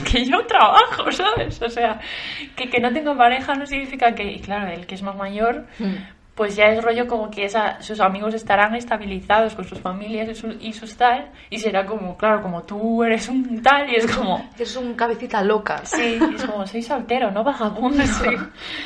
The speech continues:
Speaker 1: O soy soltero, no cabecita loca, no significa que seas
Speaker 2: Sí.
Speaker 1: cabecita loca, ¿no?
Speaker 2: Sí, que yo, por ejemplo, no soy cabecita loca, pero sí es cierto que yo, por ejemplo, veo que lo apunte por ahí, que se,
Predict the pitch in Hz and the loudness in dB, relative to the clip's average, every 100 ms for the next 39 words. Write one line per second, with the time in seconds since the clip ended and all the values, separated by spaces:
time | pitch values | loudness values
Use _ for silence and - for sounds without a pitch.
0 | - 208 - - 196 190 247 247 285 208 | -12 -14 -14 -4 -2 -2 -6 -4 -2 2
1 | 254 214 220 240 262 254 240 226 190 240 | 4 4 4 4 4 4 0 -2 -2 -4
2 | - 185 208 214 240 226 214 208 196 196 | -4 -6 -6 -8 -8 -8 -10 -10 -12 -8
3 | 190 - 202 208 202 190 214 180 180 254 | -8 -2 -2 2 0 0 -4 -6 -6 -8
4 | 185 208 240 - 214 190 - 190 175 202 | -10 -10 -14 -8 -8 -8 -4 0 2 2
5 | 190 196 190 151 160 175 170 170 196 185 | 2 0 -2 -2 -6 -2 -2 -2 -2 2
6 | 208 208 208 180 170 214 202 220 214 202 | 2 0 -2 -2 -2 -4 -4 -2 -2 -2
7 | 170 190 202 196 180 190 165 139 135 170 | -2 -2 -2 0 2 4 2 2 -2 0
8 | 170 175 151 156 165 | 2 4 4 0 -4